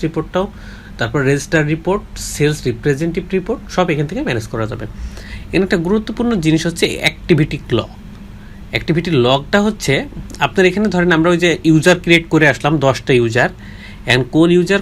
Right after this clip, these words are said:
কোন টাইমে ঢুকতেছে এবং কোন টাইমে বেরোচ্ছে এবং সে তার অ্যাক্টিভিটি কী কী করতেছে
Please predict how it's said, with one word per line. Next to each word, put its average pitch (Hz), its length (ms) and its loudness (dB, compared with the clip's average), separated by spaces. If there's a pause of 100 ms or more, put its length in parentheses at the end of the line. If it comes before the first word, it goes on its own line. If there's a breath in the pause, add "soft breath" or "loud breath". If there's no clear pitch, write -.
কোন 151 160 4
টাইমে 160 300 0
ঢুকতেছে 139 520 0
এবং 190 240 0
কোন 127 180 0
টাইমে 131 240 0
বেরোচ্ছে 120 500 0 (120)
এবং 139 160 -2
সে 147 320 -2
তার 143 300 2
অ্যাক্টিভিটি 151 560 0
কী 175 160 -6
কী 135 200 -8
করতেছে 123 560 -2